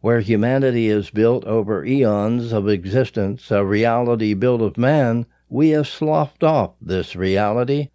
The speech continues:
allowing it to fall away in favor of our soul's awakening and towards at-one-ment with God, so that these things of the mind, what you call the ego, the mindful expressions of thought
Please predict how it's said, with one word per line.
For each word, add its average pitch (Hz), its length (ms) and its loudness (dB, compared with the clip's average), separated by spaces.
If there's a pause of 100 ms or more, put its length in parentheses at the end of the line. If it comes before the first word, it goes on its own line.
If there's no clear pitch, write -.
allowing 165 460 2
it 160 160 0
to 143 100 0
fall 151 480 2
away 110 680 2
in 131 220 0
favor 131 540 2
of 117 160 2
our 117 200 4
soul's 143 460 2
awakening 135 640 0 (180)
and 120 200 0
towards 147 360 2
at-one-ment 151 600 0
with 104 220 -2
God, 113 500 0 (220)
so 139 100 4
that 131 220 2
these 123 280 0
things 123 340 0
of 107 120 0
the 98 100 0
mind, 110 540 0 (120)
what 92 300 -2
you 120 140 -2
call 113 340 2
the 87 140 -4
ego, 90 640 0 (140)
the 117 120 2
mindful 131 640 2
expressions 117 720 -2
of 95 160 -4
thought 131 460 0